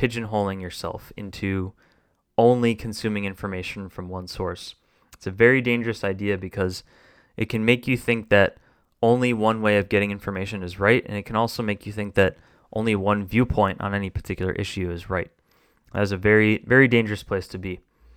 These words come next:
You should always, even if you know where you stand on something, you should always be willing to hear from the other side and be open-minded, especially when it comes to politics. Other, other issues in life, I respect that people have,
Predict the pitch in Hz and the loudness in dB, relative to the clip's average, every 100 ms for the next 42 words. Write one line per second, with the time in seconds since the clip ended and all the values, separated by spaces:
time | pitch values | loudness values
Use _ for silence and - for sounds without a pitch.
0 | _ _ _ - 101 117 120 131 123 120 | _ _ _ -8 -2 6 6 6 2 -4
1 | 127 135 123 120 117 110 110 104 - 104 | -4 -4 -4 -2 2 2 2 -2 -4 -2
2 | 104 107 113 107 120 104 101 - 104 110 | -2 -2 -6 -4 -4 -4 -4 0 4 4
3 | 107 107 98 98 98 92 101 95 92 _ | 4 -2 -2 -4 -6 -8 -4 -4 -4 _
4 | _ _ _ - 131 123 113 104 101 104 | _ _ _ 2 4 4 0 2 2 0
5 | 104 98 98 92 92 92 92 92 92 90 | 2 4 2 -2 -8 -6 -6 -6 -8 -10
6 | 90 87 _ _ _ _ _ _ _ _ | -12 -14 _ _ _ _ _ _ _ _
7 | - 123 127 117 104 104 98 - 95 92 | 2 2 4 0 0 -6 -8 -6 -4 -4
8 | - 90 - - 113 117 135 135 _ _ | -6 -12 -12 -2 2 4 4 2 _ _
9 | _ _ _ - 120 139 123 120 120 117 | _ _ _ -4 4 6 6 2 -2 -2
10 | 110 104 104 - - 107 104 - 107 - | 0 2 2 0 0 0 0 2 0 0
11 | 95 104 98 98 95 92 - | -8 -8 -6 -2 -2 -2 -10